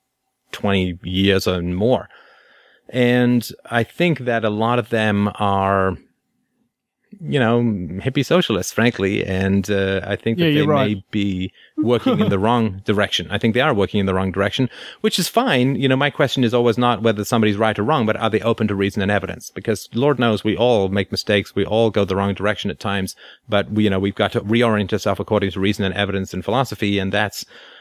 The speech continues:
Speaker 1: um, where I'm not sure that, um, that they're going to make that, uh, that, that leap. Uh, but, you know, ti-, time will tell for sure.
Speaker 2: Well, see, a symbol, um, can be used for whatever,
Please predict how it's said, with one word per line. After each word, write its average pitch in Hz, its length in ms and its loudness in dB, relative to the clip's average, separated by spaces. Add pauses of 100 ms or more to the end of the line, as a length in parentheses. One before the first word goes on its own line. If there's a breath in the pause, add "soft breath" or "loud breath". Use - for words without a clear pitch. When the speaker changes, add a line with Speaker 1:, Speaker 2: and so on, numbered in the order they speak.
(180 loud breath)
Speaker 1:
um, 95 520 0
where 101 440 0
I'm 101 280 0
not 110 260 2
sure 95 420 -2 (260)
that, 92 540 -2
um, 90 480 0 (100)
that 95 260 -6
they're 95 260 2
going 101 220 0
to 98 100 -4
make 98 220 -2
that, 92 360 -8
uh, 87 300 -6
that, 92 320 -4
that 92 180 -4
leap. 98 320 -4 (260)
Uh, 90 280 -4
but, 110 240 0
you - 120 0
know, 120 140 -2 (100)
ti-, 120 200 -6
time 123 180 2
will 113 120 2
tell 98 200 -8
for - 100 -16
sure. - 240 -10 (460)
Speaker 2:
Well, 190 260 2
see, 135 240 0
a 123 80 0
symbol, 143 560 2
um, 120 460 0
can 123 180 0
be 127 120 0
used 127 420 2
for 123 140 -4
whatever, 127 580 0